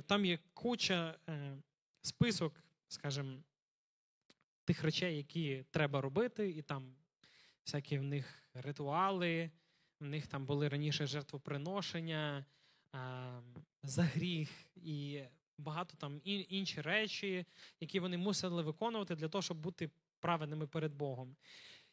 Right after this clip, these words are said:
І раніше покаяння, от для них це означало повернутися до закону,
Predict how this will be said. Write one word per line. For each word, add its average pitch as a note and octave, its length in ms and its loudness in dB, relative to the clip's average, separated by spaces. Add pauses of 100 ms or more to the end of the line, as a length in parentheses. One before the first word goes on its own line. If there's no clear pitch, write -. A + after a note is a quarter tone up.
І F#3+ 100 6
раніше A#3 420 6
покаяння, A3+ 640 4
от F3+ 200 2
для D3 300 -2
них G#3+ 200 0
це G3 100 2
означало F#3+ 560 2
повернутися F3 640 2
до E3 120 -2
закону, G#3 720 0